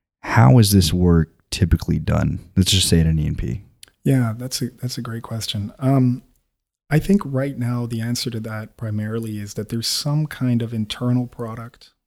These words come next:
Speaker 2: that was built by I T in the order of six to seven years ago.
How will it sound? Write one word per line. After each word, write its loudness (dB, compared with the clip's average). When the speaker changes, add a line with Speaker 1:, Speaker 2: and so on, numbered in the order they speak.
Speaker 2:
that -2
was -6
built -8
by -12
I -10
T -10
in 4
the 4
order 2
of -4
six -6
to -8
seven -4
years -6
ago. -12